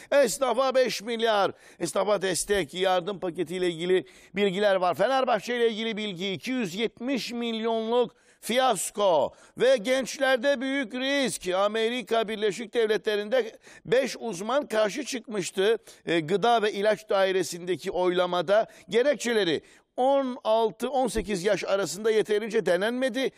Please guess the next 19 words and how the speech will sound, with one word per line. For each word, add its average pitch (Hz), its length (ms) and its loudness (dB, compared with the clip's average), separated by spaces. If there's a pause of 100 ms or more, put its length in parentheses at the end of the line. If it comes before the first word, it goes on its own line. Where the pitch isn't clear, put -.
(120)
En 262 180 2
az 196 360 -2
iki 196 280 -6
ay 202 240 0
daha 165 320 2 (280)
çeşitli 202 420 -4
gruplar 220 440 -2
üzerinde 208 360 0
çalışma 202 380 -2
yapılmalıydı. 226 960 0 (180)
Amerika'daki 202 760 0
tartışmalar 170 1120 0 (300)
böyle 165 480 4
efendim. 165 360 0
Ergün 262 360 0
Diler'in 302 280 0
yazısı. 202 540 0 (720)
Biden 175 720 0
da 127 340 0